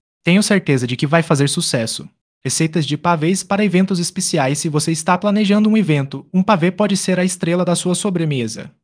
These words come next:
Aqui estão algumas ideias que sempre fazem sucesso. Um. Pavê de frutas. Use frutas como morango, abacaxi ou kiwi. A combinação de frutas frescas com creme é irresistível. Dois.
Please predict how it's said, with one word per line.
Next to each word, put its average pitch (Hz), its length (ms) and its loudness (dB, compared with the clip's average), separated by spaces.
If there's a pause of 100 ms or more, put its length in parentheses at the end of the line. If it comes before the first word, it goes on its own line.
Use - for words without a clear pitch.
(240)
Aqui 185 220 0
estão 185 280 4
algumas 165 380 2
ideias 151 320 2
que - 80 -4
sempre 185 300 2
fazem 170 280 2
sucesso. 156 720 0
Um. 113 220 -4 (400)
Pavê 147 220 2
de 180 120 0
frutas. 143 600 -4
Use 202 220 0
frutas 185 400 0
como 190 160 2
morango, 147 680 0
abacaxi 156 680 -2
ou 190 120 0
kiwi. 135 460 -4 (320)
A 135 80 -4
combinação 180 640 4
de 190 100 4
frutas 208 420 0
frescas 202 440 0
com 196 180 0
creme 180 380 4
é 160 100 2
irresistível. 165 880 2 (360)
Dois. 139 460 2